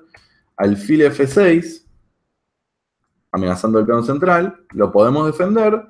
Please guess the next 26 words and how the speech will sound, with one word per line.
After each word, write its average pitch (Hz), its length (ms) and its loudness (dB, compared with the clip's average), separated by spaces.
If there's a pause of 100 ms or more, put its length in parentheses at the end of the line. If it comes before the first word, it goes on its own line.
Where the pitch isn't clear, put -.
(340)
pero 220 320 4
nos 143 140 0
juegan 156 260 0
alfil 139 280 -6
G 160 120 -4
siete, 165 600 -2
defendiendo 107 540 -6
H 135 220 -8
seis, 175 500 -4 (480)
y 143 100 -2
en 160 100 2
esta 190 280 2
posición 196 800 -2
el 143 240 0
negro 180 680 -2 (1000)
no 131 220 -2
está 165 240 0
perdiendo 151 260 4
nada 156 260 4
por 131 140 4
el 117 80 2
momento, 143 480 0
que 107 80 -8
eso 95 140 -8
es 104 100 -10
importante, 139 680 -6